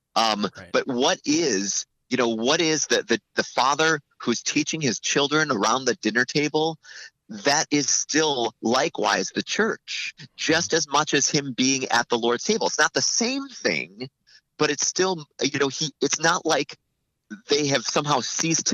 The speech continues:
Speaker 1: to be the church when all of a sudden, "Oh, well, well, now we're at home and now we're not at church." Well, you, you might not be at the sanctuary, but you still are the church. And so the church continues on as you gather around the table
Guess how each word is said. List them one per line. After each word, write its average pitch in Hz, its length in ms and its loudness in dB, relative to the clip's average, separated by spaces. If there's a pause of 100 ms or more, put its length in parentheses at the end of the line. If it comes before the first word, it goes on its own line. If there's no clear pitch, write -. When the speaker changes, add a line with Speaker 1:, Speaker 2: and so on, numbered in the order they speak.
Speaker 1:
to 131 220 -2
be 220 180 2
the 170 100 -2
church - 340 -2
when 123 140 0
all 120 120 4
of 127 80 0
a - 20 -8
sudden, 127 240 2
"Oh, 139 60 2
well, 165 280 0
well, 120 140 2
now 190 240 4
we're 226 180 2
at 180 220 0
home 117 360 2
and 113 100 2
now 131 200 4
we're 131 140 2
not 127 340 4
at 110 220 2
church." - 260 0
Well, 139 120 4
you, 139 260 -2
you 143 80 -8
might 160 160 2
not 143 220 2
be 135 100 4
at 113 80 0
the 208 80 -6
sanctuary, 110 680 0 (200)
but - 140 -2
you 285 80 -8
still - 340 -4
are 220 320 2
the 156 140 -2
church. - 420 -2
And 131 100 -4
so 151 220 0 (220)
the 151 100 2
church - 400 0
continues 175 920 -2 (120)
on 143 400 2 (260)
as 147 300 2
you 139 80 0
gather 139 400 2
around 131 320 0
the 120 80 2
table 190 560 0